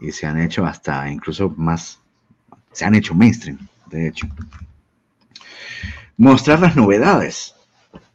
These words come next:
y especialmente esto lo pueden retomar en bibliotecas. ¿Cuáles fueron? Vamos a poner los carritos de, antes de, de poner los libros en estanterías, vamos a hacer un recorrido por el carrito de todos los libros que se van a incorporar a la estantería.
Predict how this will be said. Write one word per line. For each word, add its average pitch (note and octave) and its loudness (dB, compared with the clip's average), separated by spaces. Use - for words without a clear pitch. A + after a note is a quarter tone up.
y F2+ -4
especialmente F#2 -2
esto F2 -4
lo D#2+ -6
pueden F2 -2
retomar F2 -4
en D#2 -12
bibliotecas. E2+ -2
¿Cuáles B2 0
fueron? A2+ 0
Vamos G#2+ -2
a - -10
poner E2+ -4
los A2+ -4
carritos A#2 -2
de, C#2 -10
antes F2 -2
de, F2 0
de E2 -4
poner E2+ 0
los G2+ 2
libros G#2+ 4
en F2 0
estanterías, E2+ 2
vamos G#2 0
a D#2+ -4
hacer F2+ -4
un F#2+ -4
recorrido G2+ -4
por G#2 -4
el E2 -6
carrito E2+ -6
de F#2 2
todos E3 4
los A#2+ 4
libros A#2 2
que G#2+ -2
se - -6
van F#2 0
a C3 2
incorporar G2+ -4
a B2 -6
la G#2+ -4
estantería. E2 -8